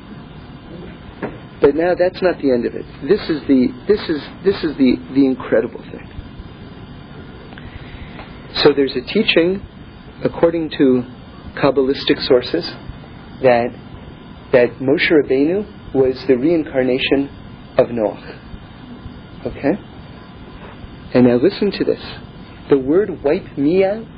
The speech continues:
"take me out," is Macheni. Macheni is the letters that spell out the words Mei Noach. Which means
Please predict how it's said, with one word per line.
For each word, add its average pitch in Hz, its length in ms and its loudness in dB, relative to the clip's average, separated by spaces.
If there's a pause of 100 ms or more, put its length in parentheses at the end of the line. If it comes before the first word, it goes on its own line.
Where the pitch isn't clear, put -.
(460)
"take 208 280 2
me 185 280 4
out," 226 200 0 (1160)
is 147 180 6
Macheni. 139 640 2 (1900)
Macheni 196 800 2 (460)
is 127 160 2
the 135 100 6
letters 170 440 4
that 143 160 2
spell 143 320 2
out 147 200 0
the 131 80 -6
words 135 460 0 (460)
Mei 127 240 6
Noach. 120 640 0 (4000)
Which 143 240 4
means 196 540 4